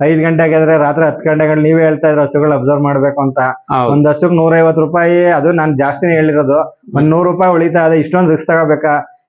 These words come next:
Speaker 1: ಇದಕ್ಕೇನ್ ಸೊಲ್ಯೂಷನ್ ಇಲ್ವಾ? ಈಗ ಮಹಾರಾಷ್ಟ್ರ ಮತ್ತೆ ಬೇರೆ ಬೇರೆ ರಾಜ್ಯಗಳಲ್ಲಿ, ಪಂಜಾಬ್ಗಳಲ್ಲೆಲ್ಲ, ಆ, ಒಂದ್ ಲೀಟರ್ ಅರವತ್ತು ರೂಪಾಯಿ ಕೊಟ್ರು ಸ್ಟ್ರೈಕ್ ಮಾಡ್ತಾರೆ, ನೂರು ರೂಪಾಯಿ ಕೊಡಿ ಅಂತ. ನಿಜ ಅವ್ರು ಕೇಳೋದು ಸತ್ಯ ಅನ್ನಿಸ್ತದೆ. ನಮ್ ರಾಜ್ಯದಲ್ಲಿ ಮೂವತ್ತು ರೂಪಾಯಿ, ಮೂವತ್ಮೂರು ರೂಪಾಯಿ ಕೊಡ್ತಾ ಇರೋದು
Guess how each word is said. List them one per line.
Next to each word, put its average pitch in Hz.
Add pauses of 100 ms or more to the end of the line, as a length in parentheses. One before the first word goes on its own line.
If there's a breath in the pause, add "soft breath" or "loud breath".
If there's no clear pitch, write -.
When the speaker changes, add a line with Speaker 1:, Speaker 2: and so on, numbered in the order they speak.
Speaker 1:
ಇದಕ್ಕೇನ್ 185
ಸೊಲ್ಯೂಷನ್ 180
ಇಲ್ವಾ? 170
ಈಗ 170
ಮಹಾರಾಷ್ಟ್ರ 165
ಮತ್ತೆ 165
ಬೇರೆ 143
ಬೇರೆ 160
ರಾಜ್ಯಗಳಲ್ಲಿ, 156
ಪಂಜಾಬ್ಗಳಲ್ಲೆಲ್ಲ, 151 (480 soft breath)
ಆ, 135
ಒಂದ್ 143
ಲೀಟರ್ 160
ಅರವತ್ತು 160
ರೂಪಾಯಿ 160
ಕೊಟ್ರು 180
ಸ್ಟ್ರೈಕ್ 160
ಮಾಡ್ತಾರೆ, 151
ನೂರು 147
ರೂಪಾಯಿ 151
ಕೊಡಿ 147
ಅಂತ. 143 (300)
ನಿಜ 147
ಅವ್ರು 180
ಕೇಳೋದು 160 (120)
ಸತ್ಯ 143
ಅನ್ನಿಸ್ತದೆ. 143
ನಮ್ 165
ರಾಜ್ಯದಲ್ಲಿ 185
ಮೂವತ್ತು 170
ರೂಪಾಯಿ, 175
ಮೂವತ್ಮೂರು 160
ರೂಪಾಯಿ 165
ಕೊಡ್ತಾ 147
ಇರೋದು 151